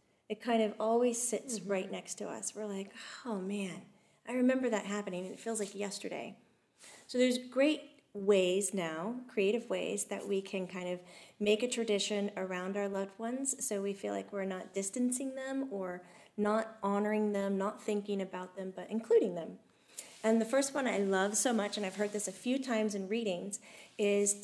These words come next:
Speaker 1: to collect pictures of your loved one, all ages, not just recent. And when family comes over,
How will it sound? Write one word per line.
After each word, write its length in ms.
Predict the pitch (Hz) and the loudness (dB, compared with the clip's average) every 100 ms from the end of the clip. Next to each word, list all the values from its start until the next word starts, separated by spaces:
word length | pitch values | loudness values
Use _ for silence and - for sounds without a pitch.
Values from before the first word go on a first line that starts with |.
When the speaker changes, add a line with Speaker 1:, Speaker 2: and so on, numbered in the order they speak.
| - | 0
Speaker 1:
to 300 | 220 208 208 | 2 2 0
collect 460 | - 240 240 247 - | -2 -2 -2 -4 -8
pictures 600 | 226 226 - 190 285 - - | -8 -6 -4 -4 -4 -6 -8
of 120 | 190 | -6
your 100 | 214 | -4
loved 260 | 214 180 - | -4 -6 -6
one, 240 | 180 262 - - - _ _ _ _ _ _ _ - | -4 -4 -6 -16 -20 _ _ _ _ _ _ _ 0
all 300 | 185 220 233 | 6 8 8
ages, 580 | 202 175 160 185 - - - _ - | 4 0 0 -2 -4 -8 -12 _ -2
not 200 | 202 202 | 2 2
just 220 | 233 226 | 2 2
recent. 420 | 202 175 175 175 - - - - - - | 0 0 -4 -8 -10 -18 -20 -20 -20 -2
And 460 | 214 208 208 208 202 | 2 4 4 2 2
when 220 | 220 233 | 2 2
family 400 | 233 226 233 233 | 4 6 6 4
comes 320 | 226 208 208 | 2 0 2
over, 560 | 240 285 254 190 180 196 | 4 4 4 2 0 -4